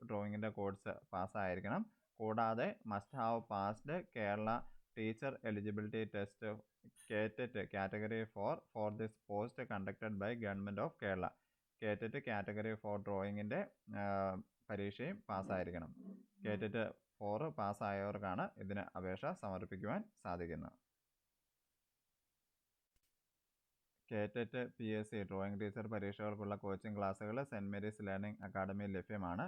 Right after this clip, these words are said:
കൂടുതൽ വിവരങ്ങൾക്ക് WhatsApp. അപേക്ഷ സമർപ്പിക്കുന്നതിനുള്ള അവസാന തീയതി പതിനാല് എട്ട് രണ്ടായിരത്തി ഇരുപത്തിനാലാണ്. പതിനാല് എട്ട് രണ്ടായിരത്തി ഇരുപത്തിനാല് Wednesday up to twelve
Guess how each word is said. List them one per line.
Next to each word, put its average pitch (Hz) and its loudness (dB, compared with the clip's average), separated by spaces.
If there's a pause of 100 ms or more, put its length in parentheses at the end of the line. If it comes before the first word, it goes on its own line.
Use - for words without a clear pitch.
(100)
കൂടുതൽ 101 -2
വിവരങ്ങൾക്ക് 98 0 (100)
WhatsApp. 101 -2 (1400)
അപേക്ഷ 117 2 (160)
സമർപ്പിക്കുന്നതിനുള്ള 110 0 (140)
അവസാന 107 0
തീയതി 98 0 (100)
പതിനാല് 101 0 (200)
എട്ട് 101 -2 (120)
രണ്ടായിരത്തി 98 2 (120)
ഇരുപത്തിനാലാണ്. 95 0 (520)
പതിനാല് 101 2 (100)
എട്ട് 101 0 (100)
രണ്ടായിരത്തി 92 2
ഇരുപത്തിനാല് 95 2 (160)
Wednesday 101 -2 (180)
up 98 -4 (120)
to 120 -2 (220)
twelve 104 -2